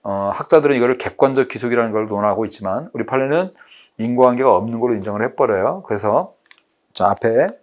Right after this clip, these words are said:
아까 봤던 이 번처럼 이렇게 아자형 삼거리에서도 마찬가지, 과속도 마찬가지죠. 앞에 차가 문제가 있을까 봐 그런 거기 때문에 불법으로 좌회전하고 사-, 사고 난 거는 인과관계 없다고 보고요. 삼 번에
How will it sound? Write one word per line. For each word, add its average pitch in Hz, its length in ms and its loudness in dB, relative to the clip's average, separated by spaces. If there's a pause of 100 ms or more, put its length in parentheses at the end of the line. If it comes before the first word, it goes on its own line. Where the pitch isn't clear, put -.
(160)
아까 110 180 -8
봤던 127 420 -8 (680)
이 117 120 -6
번처럼 127 400 0
이렇게 113 400 0 (160)
아자형 147 540 6
삼거리에서도 131 560 2
마찬가지, 104 680 -2
과속도 113 460 0
마찬가지죠. 107 680 -4 (100)
앞에 - 380 2
차가 143 300 2
문제가 117 320 0
있을까 - 240 -4
봐 101 80 2
그런 98 120 -4
거기 90 140 -8
때문에 98 420 -10 (520)
불법으로 139 500 4
좌회전하고 117 500 0
사-, - 180 -8 (120)
사고 131 260 0
난 117 140 -2
거는 113 240 -4
인과관계 107 320 -4
없다고 104 320 -4
보고요. 92 500 -6 (1040)
삼 139 240 -6
번에 120 340 -2